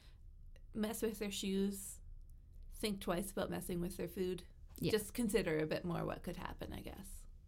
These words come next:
Speaker 1: Make sure it's worth it.
Speaker 2: This podcast is brought to you by cyanide. Poison a local rapist. Oop. I meant racist,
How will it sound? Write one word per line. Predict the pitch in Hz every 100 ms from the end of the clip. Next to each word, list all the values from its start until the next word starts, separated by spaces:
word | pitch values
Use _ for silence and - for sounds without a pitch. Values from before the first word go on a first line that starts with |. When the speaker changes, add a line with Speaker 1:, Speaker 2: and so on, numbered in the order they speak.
| - - - - - -
Speaker 1:
Make | 208 202
sure | 220
it's | 170 -
worth | 160 -
it. | - - - - - - - - - - - - -
Speaker 2:
This | -
podcast | 208 190 180 170 165
is |
brought | 160 151 -
to | 151
you |
by | 151 139 139 202 - - -
cyanide. | - 262 247 214 143 - - - - - - - - - -
Poison | - 320 269
a | 208
local | 190 214 175
rapist. | 160 175 151 143 - - - - -
Oop. | 311 311 - - - - - -
I |
meant | 240 262
racist, | 254 302 175 175